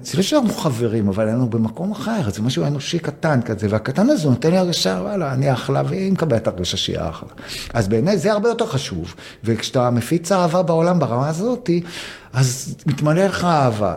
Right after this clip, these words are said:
וכשאתה, הצינור היחיד שאתה רוצה זה רומנטי מאדם אחד, אז ברגע שהוא סותם לך את הצינור, הלך עליך. אז אתה כל הזמן בחששות. אז אם אתה בחששות שהוא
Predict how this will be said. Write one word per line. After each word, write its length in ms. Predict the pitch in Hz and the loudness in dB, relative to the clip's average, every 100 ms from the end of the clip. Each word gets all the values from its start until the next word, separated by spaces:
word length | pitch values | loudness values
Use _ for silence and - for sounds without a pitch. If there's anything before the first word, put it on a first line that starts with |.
| - 110 | -4 -4
וכשאתה, 520 | 117 - 120 - 113 | -2 -2 -6 -4 -6
הצינור 460 | - - 131 202 | -4 0 2 4
היחיד 300 | 208 170 185 | 2 0 -2
שאתה 160 | - 180 | -2 -2
רוצה 260 | 147 139 170 | -2 -2 -2
זה 260 | 110 113 | 0 0
רומנטי 560 | 98 101 110 156 160 117 | 2 2 4 2 2 2
מאדם 440 | 107 104 98 139 | 2 4 2 2
אחד, 340 | 135 - 95 101 - | 2 0 -2 -2 -4
אז 100 | 104 | -2
ברגע 200 | 175 214 | 0 2
שהוא 160 | 190 | 0
סותם 260 | 175 160 160 | 0 0 0
לך 100 | 160 | 0
את 100 | 165 | -4
הצינור, 420 | 139 135 113 107 | -4 0 2 2
הלך 200 | 131 156 | 2 0
עליך. 340 | 185 120 - - - - - - - | 0 -2 -4 -12 -16 -20 -20 -18 -10
אז 100 | 90 | -4
אתה 80 | 131 | 0
כל 100 | 196 | 2
הזמן 180 | 208 | 4
בחששות. 680 | 180 - 156 - 135 - 104 | 2 2 0 2 0 2 0
אז 100 | 101 | 2
אם 60 | 160 | 2
אתה 120 | 196 | 2
בחששות 440 | 170 156 - 175 | 0 -2 -2 -2
שהוא 260 | - - | -2 0